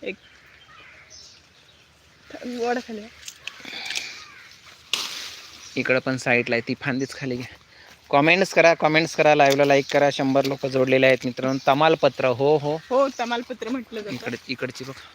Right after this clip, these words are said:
Speaker 2: तमालपत्र
Speaker 1: ही?
Speaker 2: बोललं जातात.
Speaker 1: ही?
Speaker 2: हा, तमालपत्र बोललं जातात.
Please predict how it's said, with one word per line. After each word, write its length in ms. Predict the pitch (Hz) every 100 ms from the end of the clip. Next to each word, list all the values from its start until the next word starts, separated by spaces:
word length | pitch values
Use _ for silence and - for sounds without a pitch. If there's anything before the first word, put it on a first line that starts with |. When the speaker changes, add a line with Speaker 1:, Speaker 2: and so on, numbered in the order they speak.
| - - - -
Speaker 2:
तमालपत्र 520 | 139 156 160 160 160
Speaker 1:
ही? 60 | 156
Speaker 2:
बोललं 300 | 147 147 135
जातात. 260 | 131 -
Speaker 1:
ही? 60 | 392 - -
Speaker 2:
हा, 180 | 127 117 - - - - - - - - -
तमालपत्र 560 | 147 160 170 175 165 156
बोललं 320 | 151 151 151
जातात. 300 | 139 135